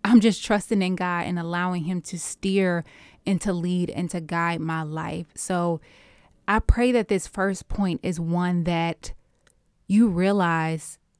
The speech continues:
it doesn't happen overnight. It didn't happen overnight for me, and I'm still working on it. I'm not perfect.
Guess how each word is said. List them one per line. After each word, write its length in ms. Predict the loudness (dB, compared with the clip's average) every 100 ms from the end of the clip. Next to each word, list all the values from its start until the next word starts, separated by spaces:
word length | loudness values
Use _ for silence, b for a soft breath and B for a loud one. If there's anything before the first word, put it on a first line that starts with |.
| -8
it 80 | 2
doesn't 280 | 4 4
happen 280 | 2 2 2
overnight. 460 | 0 2 0 -2 -8 _ -2
It 100 | 2
didn't 180 | 4
happen 260 | 4 2 2
overnight 400 | 2 2 2 0
for 160 | 0 0
me, 500 | 0 -2 -4 -8 -10 _ b 2
and 120 | 4
I'm 120 | 4
still 360 | 2 4 6 6
working 300 | 2 0 0
on 140 | 0
it. 80 | 0
I'm 200 | 0 0
not 220 | 0 -2
perfect. 640 | -4 -4 -4 -6 -8 -10